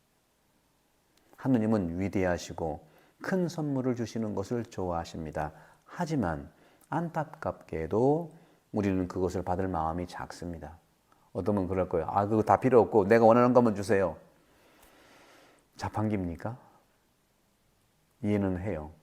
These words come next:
하지만 이런 것이 사실이라면 여전히 문제가 되지 않을까요? 그런 점에서 사람들은 마치 아이가 칼을 달라고 한 어머니처럼 뒤따를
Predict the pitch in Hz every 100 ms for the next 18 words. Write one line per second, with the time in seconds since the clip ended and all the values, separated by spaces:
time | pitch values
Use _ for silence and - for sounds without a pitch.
0 | _ _ 147 143 143 - - - - -
1 | _ 110 113 165 185 180 175 - 151 -
2 | 151 - 135 107 92 95 104 90 78 80
3 | 90 110 147 156 113 110 110 113 107 92
4 | 98 80 80 80 85 110 127 _ _ _
5 | _ _ _ _ _ _ _ _ _ _
6 | _ _ _ _ _ _ _ 110 127 113
7 | 101 90 85 95 123 165 170 _ _ _
8 | _ _ _ - - 151 143 135 123 117
9 | 123 - 92 - _ - 98 127 123 85
10 | 71 - _ _ - - 196 185 160 143
11 | 135 123 131 - 104 120 131 131 82 80
12 | 78 117 190 - _ _ _ - - _
13 | _ - 120 147 - 135 135 143 131